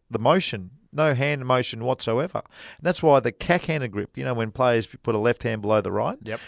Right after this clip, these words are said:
Speaker 1: when you putt with the cack hand, ca-, the, the right hand is a passenger, and you are basically backhanding putts,
Speaker 2: Yep.
Speaker 1: which is the motion.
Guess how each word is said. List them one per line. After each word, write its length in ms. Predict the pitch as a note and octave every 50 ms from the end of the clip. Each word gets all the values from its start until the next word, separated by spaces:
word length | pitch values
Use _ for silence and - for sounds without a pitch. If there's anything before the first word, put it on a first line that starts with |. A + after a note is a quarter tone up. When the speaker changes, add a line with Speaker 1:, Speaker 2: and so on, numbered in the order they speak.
| - - -
Speaker 1:
when 120 | F3+ F3
you 100 | D#3+ B2+
putt 280 | - - D3 C#3 - -
with 100 | A2 -
the 80 | -
cack 280 | - - D#3+ E3 E3 -
hand, 280 | B2 A2+ A2+ A#2 A#2 - -
ca-, 140 | C3 - -
the, 240 | - G#2+ G2+ B2 A#2+ A2+ A2+ -
the 80 | - B2+
right 200 | C3+ C#3 C#3+ B2
hand 260 | B2 C3 B2+ A#2+ A2
is 80 | G2 F#2
a 60 | -
passenger, 480 | - C#3 D3+ C#3+ - C3 G2 F2 - - _ _ - - _ _ -
and 80 | B2 A2+
you 100 | A#2 A2+
are 60 | A2+ G2
basically 640 | F#2 - B2 B2+ B2+ - - G#2 G2+ G2+ A2+ C#3 - _ _ _ _ _ _ _ _ _ -
backhanding 760 | C3+ C3 B2+ - - A#2+ B2 C3+ C#3+ C3 G#2 G#2 A2 B2+ A#2+ -
putts, 500 | - F3 F#3+ C#3 - - - - - -
Speaker 2:
Yep. 100 | G#2+ G#2+
Speaker 1:
which 120 | A2 G#2+ A#2+
is 140 | A#2 G2+
the 80 | - G#2+
motion. 420 | A#2 B2+ D3 D#3+ - - G#2+ F#2+